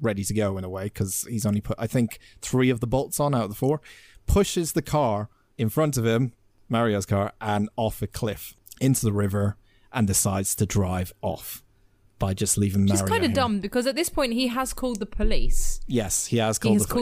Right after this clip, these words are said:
Speaker 1: police,
Speaker 2: the
Speaker 1: yeah.
Speaker 2: police and said, "There is a man attacking me," and so I suppose he did
Speaker 1: And
Speaker 2: say
Speaker 1: the
Speaker 2: he
Speaker 1: tow
Speaker 2: was
Speaker 1: truck
Speaker 2: attacking him, but
Speaker 1: and all that kind of stuff, yeah.
Speaker 2: Yeah, but then I was like, he's called the police, the guy is attacking him, so I guess it is self-defense,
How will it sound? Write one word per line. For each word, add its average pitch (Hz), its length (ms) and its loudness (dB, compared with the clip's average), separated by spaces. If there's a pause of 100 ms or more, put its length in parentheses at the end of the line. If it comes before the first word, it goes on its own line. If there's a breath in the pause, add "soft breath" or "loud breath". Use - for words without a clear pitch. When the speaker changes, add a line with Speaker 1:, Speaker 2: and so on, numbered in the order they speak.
Speaker 1:
police, - 20 -6
Speaker 2:
the 190 60 -8
Speaker 1:
yeah. - 60 -8
Speaker 2:
police 185 540 0
and 165 220 -2
said, 170 220 -2
"There 175 120 -2
is 170 100 -2
a 175 60 2
man 165 280 0
attacking 151 460 -10
me," 127 220 -8
and 131 340 -10
so 170 140 -2
I 170 60 0
suppose 185 260 -2
he 165 80 -2
did 160 140 0
Speaker 1:
And 131 80 2
Speaker 2:
say 127 80 4
Speaker 1:
the 113 60 2
Speaker 2:
he - 60 4
Speaker 1:
tow 135 120 2
Speaker 2:
was - 100 0
Speaker 1:
truck 104 240 0
Speaker 2:
attacking - 140 -10
him, 127 180 -10
but 147 220 -6
Speaker 1:
and 101 260 2
all 101 160 -4
that 98 180 -6
kind 104 120 -4
of 101 40 -4
stuff, - 280 -8
yeah. 165 80 -4
Speaker 2:
Yeah, 139 260 -2 (100)
but 185 120 -2
then 185 180 -2
I 185 40 -2
was 185 120 -4
like, 175 280 -4 (220)
he's 190 200 0
called 269 240 -4
the 240 60 0
police, 180 440 0
the 175 80 -6
guy 180 200 0
is 170 100 -2
attacking 160 440 -8
him, 143 180 -10
so 175 140 -4
I - 20 0
guess 202 300 -4
it - 80 -8
is 165 100 -2
self-defense, 139 760 -8